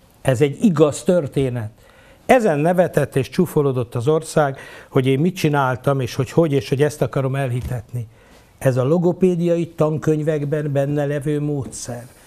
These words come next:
Nem én találtam ki. Azt, hogy ezt kevesen tudják megcsinálni, mert ehhez kell egy szuggesztív erő, kell hozzá egy pillanat, kell hozzá egy momentum, hogy valaki, aki soha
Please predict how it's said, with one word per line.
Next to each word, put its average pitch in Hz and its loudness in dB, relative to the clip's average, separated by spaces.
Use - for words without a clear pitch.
Nem 156 0
én 151 -2
találtam 113 -8
ki. 120 -12
Azt, 175 0
hogy 143 4
ezt 123 -4
kevesen 147 0
tudják 131 -4
megcsinálni, 127 -4
mert 123 -6
ehhez 123 -4
kell 180 2
egy 131 -4
szuggesztív 139 0
erő, 135 -2
kell 170 4
hozzá 135 2
egy 123 -2
pillanat, 135 2
kell 170 2
hozzá 139 2
egy 127 0
momentum, 139 0
hogy 127 -2
valaki, 143 0
aki 135 -2
soha 156 0